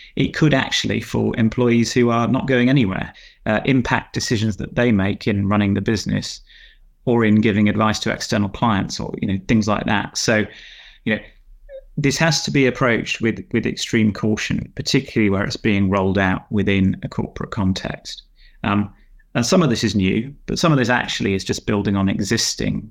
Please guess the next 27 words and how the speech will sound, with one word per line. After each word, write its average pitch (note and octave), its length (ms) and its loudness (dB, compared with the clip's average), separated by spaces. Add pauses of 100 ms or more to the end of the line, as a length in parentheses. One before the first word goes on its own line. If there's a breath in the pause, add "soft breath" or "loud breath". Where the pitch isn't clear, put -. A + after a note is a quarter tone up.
regulatory G#2+ 560 -2
frameworks. - 580 -2
So G2+ 160 0
we G#2+ 120 2
only G2 140 4
have F#2+ 100 -2
to - 80 -8
think G2 200 0
about, - 340 -4 (220)
you - 80 -2
know, F#2+ 140 0 (240)
the G#2+ 100 2
existing G2 560 0
data A2 260 -2
privacy - 380 -2
laws, - 260 -2
whether - 200 -2
it's - 180 -4
in F#2 80 2
the F#2+ 100 0
E G2 80 0
U F#2 320 2
or F#2+ 40 0
the G2 100 2
U F#2+ 140 2
K G2 200 -2
or, G#2+ 240 -2